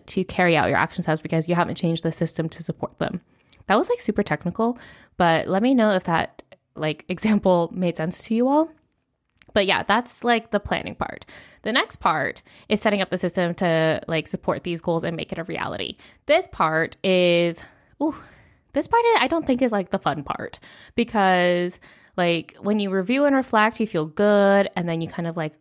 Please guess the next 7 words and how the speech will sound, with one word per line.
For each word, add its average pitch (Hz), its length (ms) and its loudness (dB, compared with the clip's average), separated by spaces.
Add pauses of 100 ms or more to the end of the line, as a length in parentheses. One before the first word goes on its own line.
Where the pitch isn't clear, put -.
(280)
know 170 360 0
more 196 600 2
and 165 240 -2
you 160 80 -6
have 160 340 -6 (120)
data 180 580 2
to, 165 600 -4